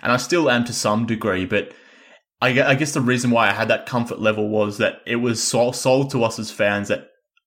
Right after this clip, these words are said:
A K had full control, he, he had full autonomy to make a decision.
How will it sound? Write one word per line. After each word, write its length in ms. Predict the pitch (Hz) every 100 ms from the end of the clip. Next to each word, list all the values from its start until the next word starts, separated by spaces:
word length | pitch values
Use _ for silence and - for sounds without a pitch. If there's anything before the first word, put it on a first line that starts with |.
| -
A 160 | 117
K 280 | 117 127 110
had 240 | 107 98 98
full 320 | - 117 113
control, 480 | - 110 - 104 98
he, 240 | 104 104
he 120 | 113 117
had 120 | 107
full 420 | - - 127 127
autonomy 480 | 117 - 110 107 104
to 120 | -
make 280 | 107 101 101
a 40 |
decision. 600 | 101 98 - 120 113 95